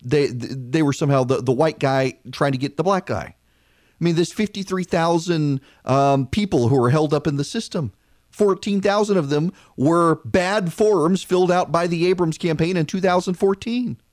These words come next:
All of these situations, this is what she has a recurring pattern of doing, causing problems and then saying, "Hey, it's not me,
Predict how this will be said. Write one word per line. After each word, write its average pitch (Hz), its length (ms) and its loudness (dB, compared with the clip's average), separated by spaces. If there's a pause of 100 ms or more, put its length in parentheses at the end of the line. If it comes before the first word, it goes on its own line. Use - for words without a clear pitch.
(1000)
All 226 300 0
of 214 80 -6
these 220 160 -8
situations, 214 640 -4 (240)
this 156 260 -2
is 226 140 -6
what - 160 0
she - 140 -4
has 170 140 0
a 170 40 0
recurring 170 460 -4
pattern 170 320 0
of 151 100 -4
doing, 156 320 -2 (280)
causing 196 640 0
problems 147 920 -2 (320)
and 165 160 0
then 180 100 -2
saying, 190 220 0
"Hey, 262 120 2
it's 254 120 -8
not 262 180 2
me, 240 300 -4